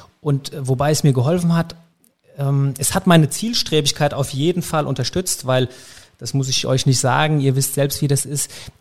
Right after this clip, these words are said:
ein Training oder auch Wettkampf, beides können einen extrem an mentale und physische Grenzen bringen. Und ich glaube, wenn man diese Grenzen nicht austestet, es gibt auch viele andere Möglichkeiten, aber ich finde, das ist eine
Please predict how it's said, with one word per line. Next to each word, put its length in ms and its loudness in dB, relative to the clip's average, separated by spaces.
ein 180 0
Training 640 0
oder 240 -2
auch 160 0
Wettkampf, 480 0
beides 400 0
können 220 0
einen 320 -2
extrem 640 -2
an 220 2
mentale 500 0
und 100 2
physische 380 0
Grenzen 400 -2
bringen. 300 -4
Und 120 0
ich 80 -2
glaube, 260 4
wenn 80 6
man 160 6
diese 240 6
Grenzen 460 2
nicht 160 2
austestet, 640 -2
es 80 -2
gibt 120 -4
auch 120 -2
viele 180 2
andere 180 4
Möglichkeiten, 460 4
aber 140 0
ich 100 -2
finde, 180 2
das 140 -2
ist 140 -2
eine 100 2